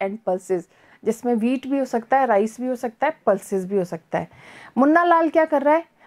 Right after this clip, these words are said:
वन पॉइंट फ़ाइव हेक्टेयर उसकी ज़मीन है, उसका खुद का घर है। वो high yielding varieties of sweet, good quality seeds भी purchase करता है, लेकिन कब करता है? Every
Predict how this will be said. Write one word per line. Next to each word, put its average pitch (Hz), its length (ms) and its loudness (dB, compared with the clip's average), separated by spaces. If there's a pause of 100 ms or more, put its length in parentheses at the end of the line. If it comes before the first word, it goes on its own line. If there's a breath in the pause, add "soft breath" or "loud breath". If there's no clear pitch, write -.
(140 soft breath)
वन 277 180 2
पॉइंट 277 300 0
फ़ाइव 269 280 0
हेक्टेयर 262 460 0
उसकी 262 260 -6
ज़मीन 240 460 0
है, 240 200 -2
उसका 240 360 -2
खुद 240 240 -4
का 247 180 2
घर 226 300 0
है। 226 240 2 (380 loud breath)
वो 294 180 4
high 247 200 2
yielding 262 520 -2
varieties 226 580 -2
of 247 120 0
sweet, 240 460 -6
good 254 220 -2
quality 240 560 0
seeds 262 280 2
भी 277 100 0
purchase 233 460 0
करता 220 320 0
है, 233 100 4
लेकिन 247 320 0
कब 277 160 2
करता 285 340 0
है? 381 120 2 (380 soft breath)
Every 262 380 2